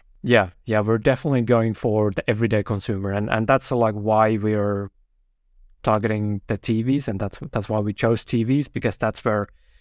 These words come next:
you know, the everyday consumers of entertainment are. It's, it's, they, they're not on the, uh, you know, PlayStation fives, and they're not on the,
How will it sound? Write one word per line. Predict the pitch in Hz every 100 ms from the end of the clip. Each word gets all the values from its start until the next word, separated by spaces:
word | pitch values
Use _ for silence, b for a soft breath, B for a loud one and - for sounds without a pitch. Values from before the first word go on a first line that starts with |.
| _
you | 120
know, | 107
the | 101
everyday | 120 120 123 117
consumers | 123 113 127 117 113 151
of | 123 -
entertainment | 120 127 131 120 117 -
are. | 156 117 113
It's, | 101 -
it's, | 131 - -
they, | - 123
they're | 131 131
not | 120 135 -
on | 131
the, | 117 - 175
uh, | - - 131 b b b b
you | 117
know, | 113
PlayStation | - 117 139 110 127
fives, | - 135 120 110
and | 110
they're | 113 110
not | 120 -
on | 120 107
the, | 107 104 101 101